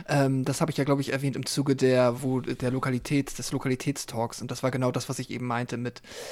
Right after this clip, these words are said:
dieser seltsamen Jeep-Nummer am Ende, die sich halt für mich dann wirklich so spätestens null nach einem Film anfühlt, der irgendwo in Deutsch oder in Mitteleuropa sogar spielt. So, das hat für mich so krasse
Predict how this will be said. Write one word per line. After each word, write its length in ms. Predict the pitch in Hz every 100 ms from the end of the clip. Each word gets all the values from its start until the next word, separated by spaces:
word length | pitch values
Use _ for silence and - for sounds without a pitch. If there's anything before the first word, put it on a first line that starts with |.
| - - -
dieser 360 | 131 131 127 127
seltsamen 680 | 131 135 - 131 127 127 127
Jeep-Nummer 500 | - 156 - 135 127
am 100 | 131
Ende, 340 | 117 131 135
die 100 | 120
sich 180 | 117 123
halt 120 | 135 -
für 100 | 127
mich 160 | 127
dann 180 | - 127
wirklich 260 | 127 131 -
so 160 | 131
spätestens 760 | 123 - 170 202 147 - 131 - - - - - -
null 560 | - 131 151 165 151 127
nach 300 | 123 120 117
einem 100 | 135
Film 280 | 120 135 131
anfühlt, 560 | - - 131 - 131 123
der 100 | 117
irgendwo 220 | 120 123
in 60 |
Deutsch 220 | 127 127 -
oder 200 | 135 120
in 100 | 135
Mitteleuropa 580 | 143 151 123 135 143 123
sogar 260 | 110 110
spielt. 340 | - - - -
So, 140 | 107
das 180 | - 120
hat 140 | 147
für 80 | -
mich 160 | 131 123
so 100 | 127
krasse 480 | - 135 - 131